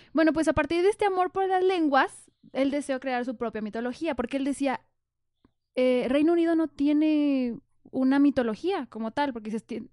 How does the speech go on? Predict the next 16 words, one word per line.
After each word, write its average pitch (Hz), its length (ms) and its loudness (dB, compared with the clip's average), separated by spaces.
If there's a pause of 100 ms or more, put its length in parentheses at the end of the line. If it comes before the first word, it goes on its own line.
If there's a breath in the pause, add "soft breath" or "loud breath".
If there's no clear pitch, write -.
(160)
está 214 320 -6
la 220 80 -6
mitología 190 480 -8
griega, 226 680 0 (500 soft breath)
este, 190 360 -6
los 190 160 -4
romanos 208 460 -6
tienen 226 220 -2
su 214 80 -4
mitología, 196 540 -4
los 180 180 -4
celtas, 226 400 -2
bla, 196 120 -12
bla, 180 140 -10
bla. 226 200 -4 (800 soft breath)
Pero, 220 920 0